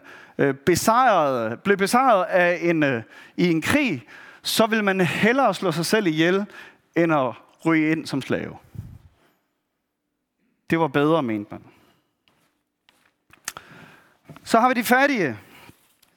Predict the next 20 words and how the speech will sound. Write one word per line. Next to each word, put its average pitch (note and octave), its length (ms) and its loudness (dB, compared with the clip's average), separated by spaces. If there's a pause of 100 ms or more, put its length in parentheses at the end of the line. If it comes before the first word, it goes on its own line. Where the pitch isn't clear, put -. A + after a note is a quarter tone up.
(320)
De D#3 100 0
fattige G3 560 0 (240)
på E3 120 0
det F3+ 120 0
her F#3+ 80 2
tidspunkt. G#3+ 640 -4 (640)
Øh, C#3+ 600 0
der A3 60 4
er A3+ 40 2
nogen, B3 180 -2
der G#3 60 4
har, E3 340 -2
har D3+ 520 0 (720)
studeret E3 800 0
i E3+ 100 0
det, D#3 480 -2
altså, - 300 -4 (480)
fandtes F#3+ 560 0
der C#3 260 2
velgørenhed? C3+ 920 -2